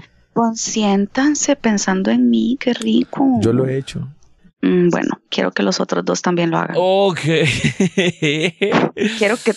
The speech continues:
Speaker 1: todos lo hagan pensando en mí.
Speaker 3: Qui-, quiero hacerte una, una pregunta, <laughs> mamacita, y es,
Speaker 1: Ajá.
Speaker 3: tú que eres tan mal pensada, o mejor, tan bien pensada, este, ¿cómo te imaginas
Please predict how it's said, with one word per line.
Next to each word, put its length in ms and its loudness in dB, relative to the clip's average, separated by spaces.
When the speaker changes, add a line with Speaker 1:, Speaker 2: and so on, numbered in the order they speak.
Speaker 1:
todos 260 2
lo 120 -2
hagan 220 -6
pensando 440 -8
en 100 -10
mí. 160 -18
Speaker 3:
Qui-, 180 -4
quiero 160 0
hacerte 300 0
una, 280 -2
una 180 -4
pregunta, 520 -4
<laughs> 40 -12
mamacita, 580 -18
y 140 -4
es, 300 -2
Speaker 1:
Ajá. 200 0
Speaker 3:
tú 140 2
que 100 -2
eres 160 -2
tan 160 -2
mal 240 0
pensada, 640 -6
o 60 -2
mejor, 300 2
tan 180 -2
bien 180 0
pensada, 680 -4
este, 600 -2
¿cómo 200 0
te 100 -2
imaginas 840 0